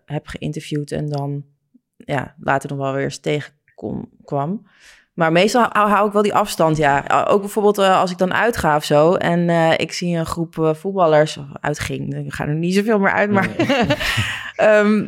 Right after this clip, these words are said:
Speaker 1: en ik zie een groep voetballers, dan heb ik daar niet zo'n zin in, zeg maar, omdat ik dan
Speaker 2: Dan gingen ze je niet versieren?
Speaker 1: Eh, nou, <laughs>
Speaker 2: Is dat
Speaker 1: nee.
Speaker 2: wel eens gebeurd, dat een voetballer je wilde versieren?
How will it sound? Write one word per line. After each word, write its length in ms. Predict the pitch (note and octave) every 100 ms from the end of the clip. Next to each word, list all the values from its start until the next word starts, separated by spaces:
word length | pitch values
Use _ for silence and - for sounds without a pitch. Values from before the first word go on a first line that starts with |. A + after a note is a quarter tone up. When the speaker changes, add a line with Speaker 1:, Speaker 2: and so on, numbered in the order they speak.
| -
Speaker 1:
en 180 | - A3
ik 80 | A3
zie 140 | A3+
een 60 | G#3+
groep 180 | G3+
voetballers, 560 | - A3 A3 D#3+ E3 F#3+
dan 140 | G3+
heb 160 | F#3 F#3+
ik 80 | F#3 F3+
daar 120 | F3
niet 180 | G3 A3
zo'n 180 | G3 F3
zin 260 | D#3+ G#3
in, 160 | F3 D#3
zeg 220 | D3+ C#3+
maar, 200 | D3+ D#3+
omdat 220 | F3 F3
ik 140 | F3+ F3
dan 400 | F3 E3+ E3+ - - -
Speaker 2:
Dan 100 | - D3
gingen 180 | D3+
ze 100 | D3
je 60 | D#3
niet 160 | D#3+ D#3+
versieren? 460 | D3+ C3 A2+ A2+ A2+ - _ _
Speaker 1:
Eh, 720 | G#3 G#3 G#3+ G#3 G#3 G#3 G3+ - - _
nou, 440 | G#3 G3+ G3+ G3+ G#3 G3+ - -
<laughs> 460 | - - - E4
Speaker 2:
Is 60 | C3+
dat 20 |
Speaker 1:
nee. 120 | D#3+
Speaker 2:
wel 100 | D#3+
eens 120 | D#3+
gebeurd, 320 | D#3+ C#3 B2+ A#2+
dat 120 | C3+
een 80 | C#3+
voetballer 420 | D3+ C#3+ C#3+ D3
je 100 | D3
wilde 240 | C#3+ C#3
versieren? 480 | C3+ - A2 G#2+ A#2+